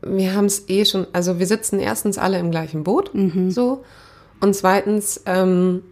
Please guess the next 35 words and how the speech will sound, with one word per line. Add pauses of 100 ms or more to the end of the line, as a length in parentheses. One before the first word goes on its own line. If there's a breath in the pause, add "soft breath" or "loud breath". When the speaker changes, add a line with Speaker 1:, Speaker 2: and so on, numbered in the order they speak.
(120)
Speaker 1:
wir
haben's
eh
schon
echt
schwer
genug.
Also
warum,
warum
sich
gegenseitig
schwer
machen, (240)
wenn
man
genauso
gut
sagen
kann,
„Ey, (160)
geil,
lass
Speaker 2:
Mhm.
Speaker 1:
uns, (260)
lass
uns
die
Köpfe
zusammenstecken,
lass
uns
Spaß
haben,
Speaker 2:
Ja.